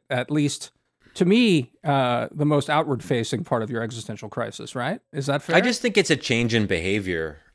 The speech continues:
Speaker 2: Um,
Speaker 1: Yeah.
Speaker 2: I don't think there's anything to get worried about. If it's just about me ignoring the news, I don't think
Speaker 1: Mm.
Speaker 2: anyone should be, um, like that.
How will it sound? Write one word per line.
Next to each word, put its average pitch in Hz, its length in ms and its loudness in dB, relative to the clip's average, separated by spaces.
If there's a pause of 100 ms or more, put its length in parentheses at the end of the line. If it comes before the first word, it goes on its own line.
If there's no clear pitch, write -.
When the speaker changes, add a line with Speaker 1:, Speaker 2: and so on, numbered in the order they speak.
(100)
Speaker 2:
Um, 98 640 0
Speaker 1:
Yeah. - 100 0
Speaker 2:
I 127 40 4
don't 151 100 0
think 160 120 2
there's 117 160 2
anything 113 420 -2
to 107 100 -2
get 90 220 -2
worried 95 320 0
about. 82 400 -4
If 92 140 -6
it's 92 120 -8
just - 320 -4
about 90 400 0
me 87 220 -6
ignoring 85 520 -6
the 82 60 -8
news, 82 600 -6
I 95 100 -4
don't 92 180 -4
think 135 200 -2
Speaker 1:
Mm. - 20 -6
Speaker 2:
anyone 87 440 -10
should 78 300 -14
be, 85 360 -10 (800)
um, 87 560 0
like 107 140 -2
that. 131 260 2